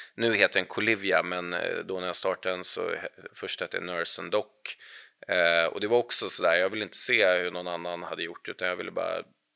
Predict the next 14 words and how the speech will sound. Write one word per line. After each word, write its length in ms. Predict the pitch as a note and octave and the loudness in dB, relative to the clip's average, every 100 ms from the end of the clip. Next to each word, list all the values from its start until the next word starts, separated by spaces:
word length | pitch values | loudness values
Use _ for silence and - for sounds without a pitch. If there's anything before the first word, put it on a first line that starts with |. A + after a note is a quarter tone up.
| _ _ - | _ _ -18
he-, 180 | G2+ - _ _ - - _ - - | -16 -18 _ _ -20 -20 _ -20 -14
göra 400 | - C#3 B2 G#2 | -2 4 6 6
utifrån 480 | F#2+ - G2 G2 F2+ | 2 -2 -8 -8 -4
vad 120 | F#2 | -2
jag 100 | F2+ | -2
själv 200 | - F#2 | -2 -4
tyckte 360 | F2 F2 - - | -4 -12 -12 -10
var 280 | F2+ E2 E2 | -8 -6 -6
vettigt. 560 | F2 - - - - - _ _ _ | -10 -10 -14 -14 -18 -20 _ _ _
Så 220 | - - | -8 -6
att, 320 | F#2+ - _ G2 | -6 -8 _ -8
eh, 80 | |
och 300 | F#2+ F#2 G2 | -6 -4 -4
Mindler, 720 | F#2+ F#2+ G2 G2 F#2+ F#2+ F#2 | -4 -4 -2 -4 -4 -2 -2